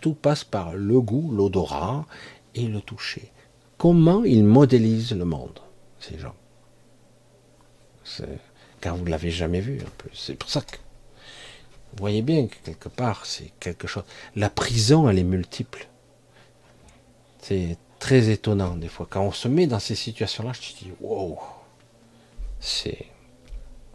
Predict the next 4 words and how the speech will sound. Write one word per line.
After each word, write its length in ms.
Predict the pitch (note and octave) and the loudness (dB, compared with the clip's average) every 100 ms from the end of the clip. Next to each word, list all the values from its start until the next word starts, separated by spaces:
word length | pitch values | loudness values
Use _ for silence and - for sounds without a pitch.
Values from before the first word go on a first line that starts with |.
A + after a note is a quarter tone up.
| - - - - - _ _ _ _ - - - - _ _ _ _ - | -20 -20 -20 -20 -20 _ _ _ _ -14 -12 -14 -20 _ _ _ _ -2
la 120 | G#2 | 0
prison, 520 | - - A2+ A2+ A#2+ | 0 0 2 4 4
c'est 260 | A2 - A#2 | 2 -2 -2
nous. 200 | A#2+ | -4